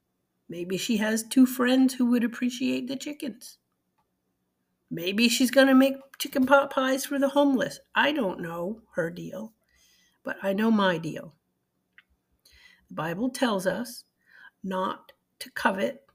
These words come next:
what others have. It also tells us to think of others above ourselves. It also tells us that God will provide.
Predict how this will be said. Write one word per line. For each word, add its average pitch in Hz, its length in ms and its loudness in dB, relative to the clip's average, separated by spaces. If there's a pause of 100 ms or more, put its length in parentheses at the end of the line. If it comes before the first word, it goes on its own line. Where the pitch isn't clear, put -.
(120)
what 220 240 -6
others 185 340 -2
have. 160 380 -8 (1200)
It - 60 -12
also 175 400 -2
tells 233 380 -2
us 311 420 -2
to - 140 -6
think 214 320 -6
of 214 180 -6
others 214 640 -6
above 170 380 -6
ourselves. 180 800 -12 (960)
It 160 140 -8
also 156 400 -2
tells 240 400 4
us 311 320 0
that 208 240 -8
God 175 320 -4
will 185 240 -6
provide. 254 720 -10